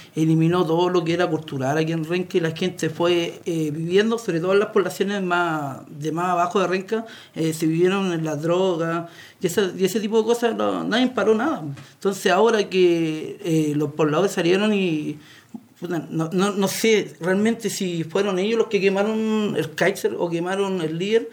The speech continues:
pero tengo una realidad totalmente distinta. O sea, ¿cómo tú le demostras a un poblador que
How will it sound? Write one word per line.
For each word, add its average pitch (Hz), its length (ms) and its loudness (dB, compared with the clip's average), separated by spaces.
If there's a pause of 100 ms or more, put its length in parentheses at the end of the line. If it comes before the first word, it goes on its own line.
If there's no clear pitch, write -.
(300)
pero 165 200 0
tengo 196 400 4
una 196 200 0
realidad 190 480 2
totalmente 196 480 -4
distinta. 214 460 -6
O - 40 -4
sea, 156 360 -2 (460)
¿cómo 220 300 0
tú 214 140 -6
le 208 80 4
demostras 202 400 0
a 208 60 -2
un 202 60 -6
poblador 196 580 2
que 160 640 -2